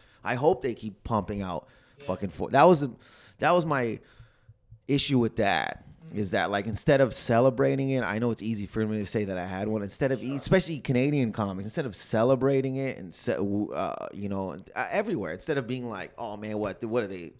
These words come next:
Speaker 1: They shot seventy-two of 'em." Man, why don't you celebrate it, promote it, so that we, they keep doing that? If you, if you, how are you hating?
Speaker 2: Mm-hmm.
Speaker 1: How are you hating?
Speaker 2: Yeah.
Speaker 1: It's so whack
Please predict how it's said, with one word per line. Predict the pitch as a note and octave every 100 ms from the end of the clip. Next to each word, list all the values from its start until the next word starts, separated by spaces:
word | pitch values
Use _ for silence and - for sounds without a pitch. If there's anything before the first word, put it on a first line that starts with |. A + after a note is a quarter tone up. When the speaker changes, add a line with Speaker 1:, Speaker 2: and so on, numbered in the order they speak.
| - -
Speaker 1:
They | G2
shot | - - B2 -
seventy-two | - A2+ G#2+ A2 G#2+ - A#2+
of | B2 B2+
'em." | C3+ C3 - _ _ _ _ _
Man, | E3+ G3+ G#3 F3+ -
why | E3+
don't | F#3+
you | F3+
celebrate | - D#3+ D#3+ A#2+ A#2 G#2+
it, | F#2+ -
promote | B2+ B2 C#3+ C3
it, | G#2+ F2+
so | A2
that | A2+ G#2+
we, | B2 -
they | A#2+ B2
keep | - A3+ D3+
doing | B2 G2+ F2
that? | C#2+ G1+ - _ _ _
If | A#2+ A#2
you, | G3 D3
if | D3
you, | E3
how | F#3+ A3+
are | B3+
you | G#3
hating? | D#3+ A3 C4+ D3 D#2
Speaker 2:
Mm-hmm. | - _ C3+ C3+ - _ _ _ _ -
Speaker 1:
How | D#3 A#3
are |
you | G#3+
hating? | E3 F#3 B3 G3+ E2+ D2 _ _ _
Speaker 2:
Yeah. | - - - _ -
Speaker 1:
It's | G#2+ -
so | G3+
whack | C3 C3 G#3 F#3 D#2+ -